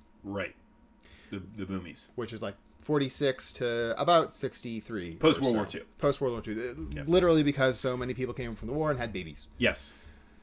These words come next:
Speaker 2: And they're, okay, so the, right now you're looking at these current gener-, the current generations, you have the Baby Boomers are the ones in control.
Speaker 1: Right.
Speaker 2: Baby Boomers are, uh, mostly in Congress. Or, well, yeah. Or
Speaker 1: Yep.
Speaker 2: most of Congress is Baby Boomer.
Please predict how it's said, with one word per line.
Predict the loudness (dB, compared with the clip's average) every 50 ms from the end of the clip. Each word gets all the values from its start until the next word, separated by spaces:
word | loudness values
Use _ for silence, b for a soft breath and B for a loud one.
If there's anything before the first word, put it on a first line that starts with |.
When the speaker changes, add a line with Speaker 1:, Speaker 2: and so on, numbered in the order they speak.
| b b b b -20 -20 -20 -20 -16 -6
Speaker 2:
And | 0 4
they're, | 6 6 6 6 6 4 4 2 0 -2 -4 -6
okay, | -4 -2 -2 0
so | 0 0 0
the, | 0 0 -2 -2
right | 4 6 6 6 6 4
now | 2 4 4 6
you're | 6 6 6
looking | 6 4 0 0
at | -2
these | -4 -4
current | -2 -2 -2 -2 -2
gener-, | -2 -4 -6 -6 -6 -8 -8 -6 -4
the | -4 -4
current | 0 0 2 2 2 2
generations, | 2 2 2 2 2 2 2 -2 -6 -6 -6
you | -4
have | -2 0 2 2 2 0 -2 -6 -18 -16
the | -8 -4
Baby | 0 0 2 2 2
Boomers | 2 0 2 2 2 2 2 0
are | -2 0 0 0
the | 0 0
ones | 0 -2 -2 -2
in | -4 -6 -6
control. | -6 -8 -8 -8 -10 -10 -10 -12 -18 -20 -2 2
Speaker 1:
Right. | 4 6 6 4 2 -4 -4 -2
Speaker 2:
Baby | 2 2 4 4
Boomers | 4 4 4 4 2 0 0
are, | 0 0 0 0 0 -2 -2 -6 -10 -14 -20 -20 -18 -14
uh, | -10 -8 -8 -8 -6
mostly | -4 -4 -4 -4 -4 -6 -6 -6 -6
in | -6 -6
Congress. | -4 -4 -2 -2 -2 -2 -4 -4 -8 -16 -10 -2
Or, | 0 0 0 2
well, | 2 2 2 4 2 2 0 0
yeah. | 0 0 0 0 -4 -10 -18 -20 -20 -20 -20 _ -12 -6
Or | -2 0 2 4
Speaker 1:
Yep. | 4 4 4 0 -4 -8 -4 0
Speaker 2:
most | 2 2 2 2 0
of | -4
Congress | -6 -4 -2 -2 -2 -2 -2 -4
is | -6 -6
Baby | -4 -4 -4 -4
Boomer. | -4 -4 -4 -4 -4 -4 -6